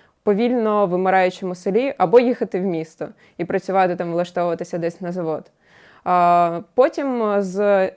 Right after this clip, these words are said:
цієї, з цієї ж політики укрупнення дрібних колгоспів, о, з'явилась ідея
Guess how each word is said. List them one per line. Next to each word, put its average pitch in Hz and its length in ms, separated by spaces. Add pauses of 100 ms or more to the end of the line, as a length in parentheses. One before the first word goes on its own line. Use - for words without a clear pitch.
(600)
цієї, 202 640
з 196 60
цієї 208 420
ж - 120
політики 202 680
укрупнення 196 540
дрібних 190 400
колгоспів, 254 640 (100)
о, 220 320 (280)
з'явилась 214 540
ідея 220 600